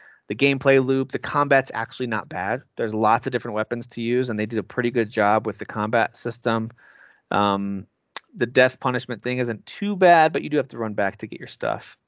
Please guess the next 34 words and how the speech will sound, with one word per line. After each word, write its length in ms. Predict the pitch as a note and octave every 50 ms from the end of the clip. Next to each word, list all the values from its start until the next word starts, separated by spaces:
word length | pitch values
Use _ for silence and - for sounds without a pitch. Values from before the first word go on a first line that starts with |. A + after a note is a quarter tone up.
| _
if 200 | - B2+ - -
you 60 | G#2+
die. 380 | G2+ F#2+ F2 F2 F2+ F2+ - - _ _ - _ - - _ _ _ _
Um, 160 | A#2 A2+ -
it's, 240 | - G#3 G3+ - - - _
so 180 | - - G#3+ G3+
I 120 | E3+ E3
think 200 | F3 - A3 G3+
this 120 | F#3 F3 -
game 180 | - F3 D#3+
is 100 | D3+ C#3
fine, 540 | - - - C#3+ B2+ B2+ C3+ D#3 E3+ E3 - - -
but, 460 | - D3+ C3+ B2 B2 A#2 A2+ A2+ A2+ - _ _ _ _ G3+
um, 260 | D3 A2 G#2 G#2 G#2
there's 140 | G#2+ G#2+ -
too 140 | - - C#3+
much 160 | A#2+ A2 -
other 160 | A2 G2+ G2+
stuff 220 | - - G#2 F#2+ -
to 80 | - -
play. 300 | - - G2 F#2+ F#2 F#2
I 260 | - - _ _ _
think 120 | - A2+
I 20 | F#2+
got 160 | - G2+ G2
my 80 | G2
fill 240 | F#2+ - G2+ G2 G2
of 100 | F#2 F2+
it, 120 | F#2+ - -
but 60 | -
I 20 | B2+
do 140 | E3+ G3+
like 300 | F#3+ D3+ G#2 G2+ G2+ -
it. 120 | - -